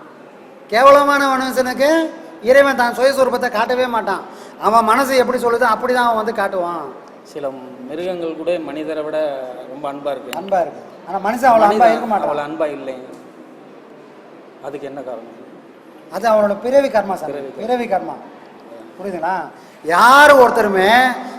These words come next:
Speaker 1: தான் எவ்வளோ வேதனைப்பட்டாலோ தன்னால இன்னொருத்தர் வேதனைப்படக்கூடாதுன்னு யாராவது நினைச்சா அவனுக்கு பேர் தான் மனுஷன்.
Speaker 2: மனுஷன்.
Speaker 1: ரெண்டு காலு, ரெண்டு கை, ரெண்டு கண்ணு எல்லாம் இருக்கிறதுனால ஒருத்தன் மனுஷன் கிடையாது.
Speaker 2: மனுஷன் கிடையாது.
Speaker 1: இந்த சூழ்நிலை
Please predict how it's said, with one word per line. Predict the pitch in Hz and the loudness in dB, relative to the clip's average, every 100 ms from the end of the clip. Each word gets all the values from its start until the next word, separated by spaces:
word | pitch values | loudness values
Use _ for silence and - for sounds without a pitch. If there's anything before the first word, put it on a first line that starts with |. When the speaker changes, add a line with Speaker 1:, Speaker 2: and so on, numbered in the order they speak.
| - 190 | -4 4
Speaker 1:
தான் | 233 262 254 | 6 8 8
எவ்வளோ | 247 269 277 254 | 8 8 8 8
வேதனைப்பட்டாலோ | 247 247 240 226 214 196 202 247 247 202 | 6 6 4 2 4 4 4 2 2 -2
தன்னால | 214 262 269 269 | 0 4 6 6
இன்னொருத்தர் | 240 233 220 196 | 4 -2 0 0
வேதனைப்படக்கூடாதுன்னு | 240 254 214 208 214 214 202 196 208 233 - - - 135 120 175 | 2 0 0 -2 -2 -2 -2 -2 -4 -12 -14 -20 -18 -16 0 4
யாராவது | 202 226 254 233 | 6 8 6 4
நினைச்சா | 214 220 233 | -2 0 2
அவனுக்கு | 214 240 233 | 2 0 0
பேர் | 240 | 0
தான் | 226 208 | 0 -2
மனுஷன். | 202 185 - - | -2 -4 -6 -18
Speaker 2:
மனுஷன். | - - - - - | -18 -20 -20 -14 -4
Speaker 1:
ரெண்டு | 214 220 233 | 0 4 8
காலு, | 262 277 | 10 10
ரெண்டு | 262 254 240 | 6 2 0
கை, | 247 269 | 2 4
ரெண்டு | 254 247 233 233 | 4 2 -4 -2
கண்ணு | 240 262 | -2 0
எல்லாம் | 254 254 | 0 0
இருக்கிறதுனால | 247 247 247 262 254 | 0 -2 0 0 0
ஒருத்தன் | 226 233 | -2 -4
மனுஷன் | 233 226 233 | -6 -6 -6
கிடையாது. | 208 160 | -4 -6
Speaker 2:
மனுஷன் | 131 127 | -10 -18
கிடையாது. | 113 117 - - 170 | -16 -18 -18 -12 -6
Speaker 1:
இந்த | 254 277 277 | 0 6 6
சூழ்நிலை | 269 277 269 | 6 2 4